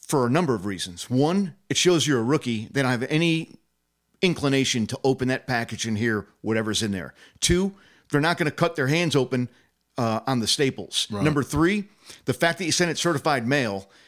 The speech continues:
Speaker 1: means that you have some, t-, you're litigious in nature. You're gonna sue them. Um,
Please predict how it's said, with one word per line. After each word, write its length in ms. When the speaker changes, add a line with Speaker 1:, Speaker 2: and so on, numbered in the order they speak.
Speaker 1:
means 500
that 360
you 200
have 240
some, 220
t-, 180
you're 220
litigious 800
in 180
nature. 320
You're 200
gonna 200
sue 400
them. 360
Um, 500